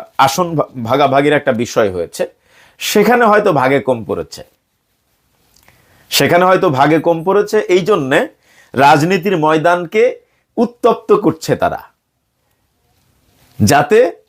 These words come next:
বিএনপি এনসিপিকে কাছে টানে। কিভাবে?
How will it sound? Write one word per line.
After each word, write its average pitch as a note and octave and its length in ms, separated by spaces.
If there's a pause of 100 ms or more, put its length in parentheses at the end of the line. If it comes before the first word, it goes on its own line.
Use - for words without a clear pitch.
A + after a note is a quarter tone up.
(560)
বিএনপি F3 720
এনসিপিকে G3+ 640
কাছে - 340
টানে। D#2 280 (420)
কিভাবে? A3+ 320